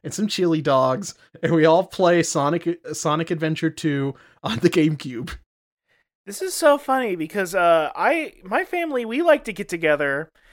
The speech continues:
Speaker 2: and we actually put on our own, um, kind of pajamas, different, you know, cloths that you would wear at bedtime.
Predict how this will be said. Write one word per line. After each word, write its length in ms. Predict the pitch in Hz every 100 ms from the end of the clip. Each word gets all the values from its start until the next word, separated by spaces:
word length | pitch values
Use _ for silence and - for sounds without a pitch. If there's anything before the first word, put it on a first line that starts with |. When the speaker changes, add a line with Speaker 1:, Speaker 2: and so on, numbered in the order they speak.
| _ _ -
Speaker 2:
and 340 | 170 170 170
we 160 | 190 285
actually 360 | 269 - 220 180
put 200 | 202 190
on 300 | 175 170 160
our 320 | 160 160 160
own, 320 | 180 208 190
um, 420 | 156 156 151 147 -
kind 180 | 185 170
of 80 |
pajamas, 800 | - 147 165 170 185 196 196 - - _
different, 420 | 160 160 185 160
you 100 | 165
know, 100 | 156
cloths 640 | 151 - 160 165 - - - _ _ _ -
that 80 | 170
you 80 |
would 120 | 165 156
wear 220 | 156 151
at 120 | 147
bedtime. 520 | 156 156 - 277 339